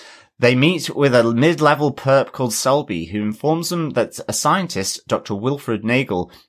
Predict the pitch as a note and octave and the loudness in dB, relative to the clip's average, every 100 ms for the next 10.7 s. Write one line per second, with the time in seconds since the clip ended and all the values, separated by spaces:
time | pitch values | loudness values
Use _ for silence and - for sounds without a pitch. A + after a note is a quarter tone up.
0 | - A#2+ - - D#3+ A#2 F#2 F#2+ F#2 F#2+ | -10 -8 -6 0 2 2 0 -2 -2 -4
1 | - B2+ B2+ - F2+ F2 F2 - - F#2+ | -4 0 0 -2 -6 -4 -8 -10 -10 -8
2 | - A#2+ C3 C3+ C3+ G2 F2+ E2+ E2+ E2 | -6 -4 -4 -4 -8 -6 -8 -6 -8 -8
3 | - B2+ C3 G#2+ D2 - _ _ _ _ | -4 -2 0 -2 -8 -16 _ _ _ _
4 | - B2 - E3 F3+ E3+ C#3+ B2+ A2+ D3 | -6 -2 0 0 0 -2 0 -2 2 2
5 | D#3+ D#3+ G#2+ - D3 E3+ - D#3 C3+ C3+ | 2 0 -6 -4 -6 -6 -4 -4 -4 -6
6 | G#2+ - B2 C3 B2+ A#2+ A#2 A#2+ A#2+ A#2 | -6 2 2 2 -2 -2 -4 -4 -4 -4
7 | E2 F#2 - A#2 A#2 G#2+ D2+ - B2 D3 | -6 -8 -2 0 0 -2 -8 -2 0 0
8 | D3 - D3 C#3 - F2 - A#2+ A2 - | -2 0 2 2 0 -6 -4 -4 -4 -6
9 | F2 F2 - A2 F2+ C2+ - B2 A#2+ E2 | -4 -2 0 0 0 -8 -6 -4 -4 -6
10 | - G#2+ G#2+ G2 D#2 A1+ | -4 -2 0 -2 -8 -12